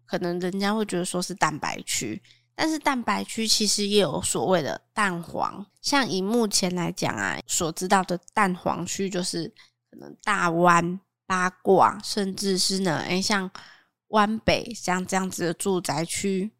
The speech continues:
当他呢，在这样子的区域，他发现呢，超出我的能力。其实呢，我们呢，就可以呢，往比较旁边一点的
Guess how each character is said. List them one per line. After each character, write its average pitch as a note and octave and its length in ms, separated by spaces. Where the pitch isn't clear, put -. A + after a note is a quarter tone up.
当 D4+ 240
他 D4+ 220
呢， C4+ 240
在 C4 180
这 A3+ 180
样 G3 140
子 F3+ 140
的 D#3+ 100
区 F3+ 400
域， F3 400
他 - 160
发 G3+ 220
现 G3 260
呢， E3 160
超 F3+ 240
出 G3 220
我 F3 160
的 G#2+ 140
能 G#2 320
力。 D#3 240
其 B3+ 240
实 A#3 160
呢， G3 240
我 D3+ 140
们 E3 240
呢， D#3+ 280
就 B3 140
可 G3+ 300
以 G#3 100
呢， F2 320
往 F#3 320
比 G3+ 80
较 C4+ 160
旁 A3+ 240
边 C#4+ 220
一 D4 80
点 A3 180
的 F#3+ 320